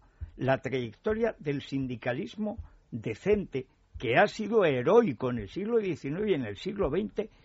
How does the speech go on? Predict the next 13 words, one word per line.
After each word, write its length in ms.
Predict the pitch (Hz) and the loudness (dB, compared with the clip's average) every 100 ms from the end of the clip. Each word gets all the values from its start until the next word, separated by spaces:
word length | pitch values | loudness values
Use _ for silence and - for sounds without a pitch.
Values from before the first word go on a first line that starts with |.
| - | -10
en 120 | 135 | -6
muchos 320 | 131 196 220 156 | -4 -4 -4 -4
países 420 | 143 151 202 175 | -6 -4 -4 -4
de 40 | 123 | -4
Europa, 320 | 151 180 208 | 0 2 2
incluyendo 480 | 143 110 131 226 220 | 0 0 0 -2 -2
en 80 | 127 | -4
España. 520 | 90 - 214 143 - _ - - | -6 -4 -4 -4 -10 _ -12 -10
Es 140 | - - | -6 2
que 140 | 269 | 2
todavía 680 | 262 170 131 113 160 262 180 | 4 4 6 6 6 6 4
podemos 400 | - 101 147 214 | 0 -2 0 0
recordar 640 | 151 151 113 117 160 139 | 0 -2 -2 4 4 4